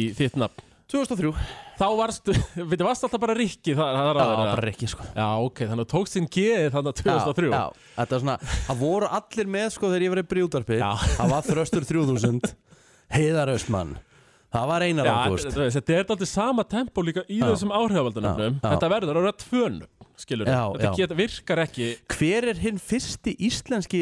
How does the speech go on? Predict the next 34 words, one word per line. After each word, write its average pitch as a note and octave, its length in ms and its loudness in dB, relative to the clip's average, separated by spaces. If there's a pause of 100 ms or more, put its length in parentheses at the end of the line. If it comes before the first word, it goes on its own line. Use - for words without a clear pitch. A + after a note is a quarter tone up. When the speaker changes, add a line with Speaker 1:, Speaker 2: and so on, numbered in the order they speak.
Speaker 2:
svona E3 180 -2
alvöru F#3+ 400 0
áhrifavaldur? E3 480 -2
Hver, - 300 -2
hver - 240 -2
er - 80 -10 (240)
ruddi G3 420 -2
brautina? F3+ 540 -2 (1500)
Speaker 1:
Eh, C3+ 160 4
sko, B2+ 240 0
þetta C3+ 220 0
byrjaði D3 240 4
örugglega C3+ 240 -2
dálítið, C#3 240 0
þú C3+ 80 2
veist, C3 100 0
ef C3+ 60 2
við C#3 80 4
erum C#3 100 2
að - 60 -2
tala D#3 100 2
um C#3 80 0
þessa C3 160 0
Instagram C#3 640 0
áhrifavalda. G#2+ 560 -2
Speaker 2:
Já. A2+ 160 -2 (800)
Speaker 1:
Eh, - 480 -10 (260)
Speaker 2:
Er C3 80 6
það A#2 140 4
bara F#3 100 0
Sólrún G#3+ 320 -2
Diego, A#3+ 320 -2
eða? A2 240 -8
Speaker 1:
Já, A#2+ 160 2